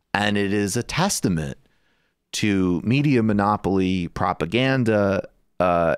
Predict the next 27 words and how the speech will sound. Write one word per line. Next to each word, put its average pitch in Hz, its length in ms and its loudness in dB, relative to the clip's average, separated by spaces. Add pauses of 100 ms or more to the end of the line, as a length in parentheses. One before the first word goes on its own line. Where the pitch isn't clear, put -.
(100)
and, 90 440 -2 (120)
and 82 500 -4 (240)
social 113 540 -2
herd 143 480 -6
force 64 520 -8
that 87 160 -4
this 98 160 -4
guy 87 200 0
would 87 140 -2
be 90 120 -4
unpopular - 760 -8 (420)
or 110 140 2
that 98 240 0 (220)
he - 140 -4
doesn't 123 200 2
have 107 100 -2
the 87 100 -4
temperament 82 880 -6
to - 100 -14
be 85 100 -6
prime 87 280 -4
minister. 98 300 -2
I 85 40 -4
mean, 98 120 -2
this 139 120 -2
is 139 80 -2
actually 110 400 0